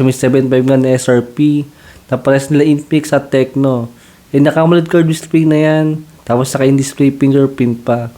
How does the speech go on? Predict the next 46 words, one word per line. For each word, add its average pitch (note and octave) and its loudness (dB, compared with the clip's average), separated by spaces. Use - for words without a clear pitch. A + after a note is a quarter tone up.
Kaso B2 -2
lahat C#3 0
ng C3+ 2
maganda C3+ 2
sa C#3 -2
specs C#3 -6
na C#3+ 0
Infinix C#3 0
at - -4
Tecno, B2 -2
eh C3+ 0
wala C3 2
dito C3+ -2
kay C3+ -2
ITEL. A#2 -6
The C#3+ 0
same E3 0
na E3+ 2
nga E3+ -4
panlaban D#3+ 2
ni E3 0
ITEL, D3+ 0
pero B2 -2
sa C3+ -2
mga C3+ 0
overall C3+ 0
na C3+ 2
mga C3 0
specs, - -6
eh B2 2
mas B2 -4
lamang C3 2
sila C3+ -2
Tecno C3 -2
dyan. A#2 -4
Kung D#3+ 2
gusto - -2
mo G#3 4
naman G#3 4
ng G3+ 2
kasing F#3+ 0
ganda G3 4
ng F#3 2
design F#3+ 2
ni F3+ 0
ITEL, D#3 0